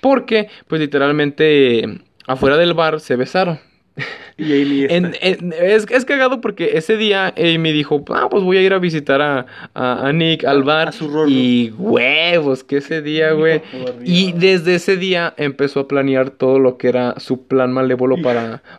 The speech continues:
Speaker 1: para que mataran a este güey.
Speaker 2: No mames.
Speaker 1: Pero bueno, vamos a lo de Tommy O'Hara. Tommy O'Hara pasó un,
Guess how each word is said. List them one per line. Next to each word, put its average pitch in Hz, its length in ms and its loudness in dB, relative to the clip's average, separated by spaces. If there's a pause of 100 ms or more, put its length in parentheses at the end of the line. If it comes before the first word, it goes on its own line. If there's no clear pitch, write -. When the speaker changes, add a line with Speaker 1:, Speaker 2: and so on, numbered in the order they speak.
Speaker 1:
para 131 220 0
que 139 120 0
mataran 127 400 -2
a 123 40 -4
este 139 200 -4
güey. 220 260 0 (380)
Speaker 2:
No 143 80 -4
mames. 156 420 0 (300)
Speaker 1:
Pero 226 180 4
bueno, 196 180 2
vamos 233 380 2
a 156 80 -2
lo 147 100 2
de 139 80 4
Tommy 135 260 -2
O'Hara. 190 340 -2
Tommy 254 200 0
O'Hara 208 420 0
pasó 156 560 4
un, 151 260 -6